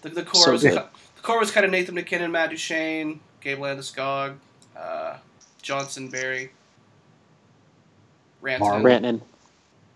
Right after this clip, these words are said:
Speaker 1: Uh,
Speaker 3: Rantanen now, I guess.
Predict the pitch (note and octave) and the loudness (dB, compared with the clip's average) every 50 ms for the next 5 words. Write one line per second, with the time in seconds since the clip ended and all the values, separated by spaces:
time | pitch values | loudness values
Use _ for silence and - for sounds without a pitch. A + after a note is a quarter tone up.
0 | _ _ _ _ _ _ _ _ _ _ _ _ _ _ _ _ _ _ _ _ | _ _ _ _ _ _ _ _ _ _ _ _ _ _ _ _ _ _ _ _
1 | _ _ _ _ - - - - A#2+ C3 C3+ B2+ - - A#2+ A2 E2+ D#2 A2 A#2 | _ _ _ _ -20 -18 -2 4 4 4 4 4 2 0 0 0 -4 -4 -2 0
2 | A#2 G#2+ G2+ G2+ G#2 A2+ A2+ A2+ A#2 - - - - - | 0 0 -2 -6 -10 -8 -4 -4 -4 -4 -4 -12 -14 -20